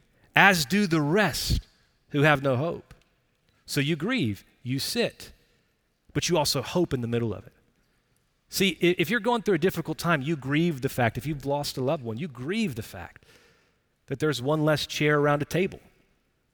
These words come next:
You know, if you're going through a difficult time and a child is falling away, you grieve the fact of what they are walking through. You know, I got a, a text message from somebody in my, uh,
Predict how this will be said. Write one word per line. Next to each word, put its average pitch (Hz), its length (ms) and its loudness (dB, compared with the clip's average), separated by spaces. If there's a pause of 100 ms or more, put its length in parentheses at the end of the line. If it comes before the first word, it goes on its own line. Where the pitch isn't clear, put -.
(760)
You 143 80 -4
know, - 80 -2
if 165 160 0
you're 208 100 0
going 202 220 2
through 190 120 2
a 151 40 2
difficult 165 460 -2
time 160 380 2
and 131 100 0
a - 40 0
child 160 440 0
is - 220 -2 (120)
falling 160 520 -2
away, 147 260 2
you 165 160 -4
grieve 156 520 0
the 143 80 -2
fact 127 380 0
of 127 120 -8
what 147 160 -4
they 135 100 0
are 123 80 0
walking 113 400 -2
through. 107 220 -18 (680)
You 151 100 -2
know, 156 60 6
I 156 80 6
got 156 140 6
a, 135 220 4
a 139 40 -8
text - 300 2
message 139 400 -2 (260)
from 127 140 -10
somebody 143 640 0
in 135 80 2
my, 131 280 2
uh, 127 320 2